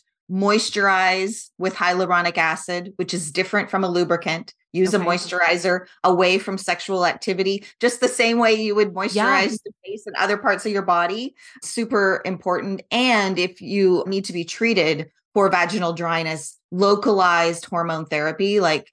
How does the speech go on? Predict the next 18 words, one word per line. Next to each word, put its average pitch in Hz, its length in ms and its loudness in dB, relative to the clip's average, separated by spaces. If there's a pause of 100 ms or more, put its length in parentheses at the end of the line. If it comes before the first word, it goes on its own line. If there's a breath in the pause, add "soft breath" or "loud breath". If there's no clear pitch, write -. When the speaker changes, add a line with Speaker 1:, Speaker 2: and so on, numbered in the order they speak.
Speaker 1:
estrogen 180 480 -2
therapy 170 640 0 (200 soft breath)
or 165 120 0
D 180 240 0
H 180 220 0
E 170 160 -2
A, 165 400 2 (200)
inserted 190 520 0
Speaker 2:
Mm-hmm. 165 60 0
Speaker 1:
into 165 180 -6
the 170 100 -8
vagina, 156 580 -2
very 185 380 2
safe, 175 480 -2
very 165 300 0
effective. 139 680 -6 (280 loud breath)
Speaker 2:
Okay. 185 100 -2
Speaker 1:
And 156 320 -2